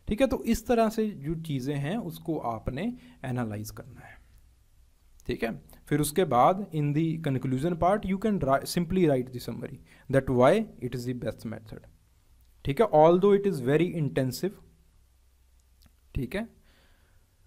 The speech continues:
कई बार ये पॉसिबल नहीं हो पाता है, but still due to its holism,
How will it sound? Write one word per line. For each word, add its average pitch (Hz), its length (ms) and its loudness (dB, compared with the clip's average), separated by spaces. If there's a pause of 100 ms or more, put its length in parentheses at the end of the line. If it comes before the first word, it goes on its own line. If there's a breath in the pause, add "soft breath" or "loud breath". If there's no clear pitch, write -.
(880)
कई 165 200 6
बार 196 260 4
ये 185 120 2
पॉसिबल 151 500 2
नहीं 135 340 4
हो 185 140 6
पाता 170 400 2
है, - 340 -12 (140)
but 190 240 6
still 240 420 6 (400 loud breath)
due 143 240 2
to 170 180 6
its 160 120 -6 (120)
holism, 143 460 2